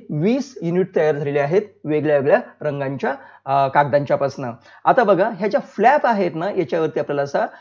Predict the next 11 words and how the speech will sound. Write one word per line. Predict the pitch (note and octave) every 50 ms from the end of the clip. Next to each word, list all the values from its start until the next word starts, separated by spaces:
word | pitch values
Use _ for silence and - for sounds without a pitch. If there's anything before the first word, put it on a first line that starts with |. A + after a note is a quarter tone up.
| _ _ -
डिंक | E3+ D3 E3+ F#3 F#3+ F3 F3+ F3
लावून | D3+ C#3+ C#3 C3+ C#3 C3+
घ्यायचा | C#3+ C3+ C3 - C#3+ C3
आहे. | B2 A#2+ - _ _ _ - - - -
सर्वची | C4+ C#4 C#4+ D4+ D4+ D4+ C#4
सर्व | A3+ - A#3 A#3 A3+
फ्लॅपवरती | A3 - A#3 F#3+ F3+ F#3 F#3+ F#3 F3 F3+ F#3+ F3
तुम्ही | F#3 F3+ D#3+ D#3 F#3 G3+ - _ _ -
डिंक | C#3 C3+ F#3+ G3 F#3+ F3 -
लावून | E3 D3 C#3+ C#3 C#3+ C#3+
घ्या, | B2+ C3 A#2+